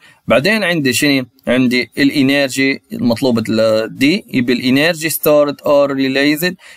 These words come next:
during each pulse، تمام، of، آه، الباور كيرف، خاصة، خاصة بمني؟ بالباور كيرف، بال-، بالكيرف اهو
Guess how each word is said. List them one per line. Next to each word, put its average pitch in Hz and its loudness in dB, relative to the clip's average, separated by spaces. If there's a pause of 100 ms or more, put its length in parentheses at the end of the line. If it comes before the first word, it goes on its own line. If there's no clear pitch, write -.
(140)
during 139 2
each 127 -2
pulse، 98 0 (460)
تمام، 135 0 (280)
of، - -2 (140)
آه، 117 2
الباور 131 2
كيرف، - -4
خاصة، 123 0
خاصة 135 0
بمني؟ 127 0
بالباور 120 2
كيرف، 101 -4
بال-، 107 0 (1200)
بالكيرف 107 0
اهو 98 0